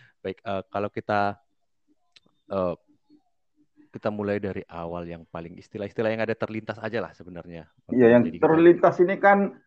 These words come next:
Speaker 2: eh, adalah
Speaker 1: terlintas
Speaker 2: badan
Speaker 1: aja.
Speaker 2: tinju.
Speaker 1: Badan
Speaker 2: Ya kan,
Speaker 1: tinju,
Speaker 2: badan
Speaker 1: oke.
Speaker 2: tinju ada istilahnya W W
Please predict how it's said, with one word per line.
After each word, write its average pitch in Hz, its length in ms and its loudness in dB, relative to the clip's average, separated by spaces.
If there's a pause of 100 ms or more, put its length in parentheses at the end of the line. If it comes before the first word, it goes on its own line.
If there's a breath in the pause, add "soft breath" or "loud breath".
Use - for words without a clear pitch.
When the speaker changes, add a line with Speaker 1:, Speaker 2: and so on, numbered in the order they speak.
(120)
Speaker 2:
eh, 165 320 8
adalah 160 400 6
Speaker 1:
terlintas - 0 -
Speaker 2:
badan 160 260 6
Speaker 1:
aja. 190 80 -4
Speaker 2:
tinju. 143 380 2 (1200)
Speaker 1:
Badan 104 160 -6
Speaker 2:
Ya 143 140 0
kan, 175 80 4
Speaker 1:
tinju, 131 100 4
Speaker 2:
badan 123 200 6
Speaker 1:
oke. - 80 -4
Speaker 2:
tinju 131 180 4
ada 117 240 6
istilahnya 117 520 2 (100)
W 107 480 4
W 127 100 4